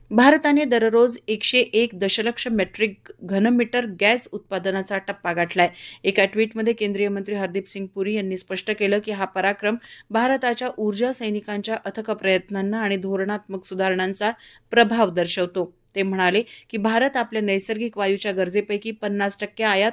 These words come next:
करतोय, त्यामुळे देशातील वायू उत्पादन वाढल्यास आयातावरचं अवलंबित्व कमी होईल. उत्तराखंडमध्ये इन्फ्रास्ट्रक्चर वर्किंग ग्रुपची तिसरी जी ट्वेंटी बैठक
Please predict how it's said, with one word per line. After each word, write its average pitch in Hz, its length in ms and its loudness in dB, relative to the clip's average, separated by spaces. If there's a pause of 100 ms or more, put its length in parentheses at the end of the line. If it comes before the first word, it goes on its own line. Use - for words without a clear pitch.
करतोय, 180 320 -2 (320)
त्यामुळे 220 260 4
देशातील 233 480 2
वायू 196 240 2
उत्पादन 196 380 -4
वाढल्यास 196 520 -2
आयातावरचं 214 880 -2 (140)
अवलंबित्व 185 640 -2 (120)
कमी 190 220 -2
होईल. 175 440 -4 (1400)
उत्तराखंडमध्ये 285 800 4
इन्फ्रास्ट्रक्चर 254 600 -4
वर्किंग 226 380 -2
ग्रुपची 226 380 -2
तिसरी 226 480 -4 (100)
जी 226 140 -2
ट्वेंटी 220 380 -2
बैठक 202 380 -2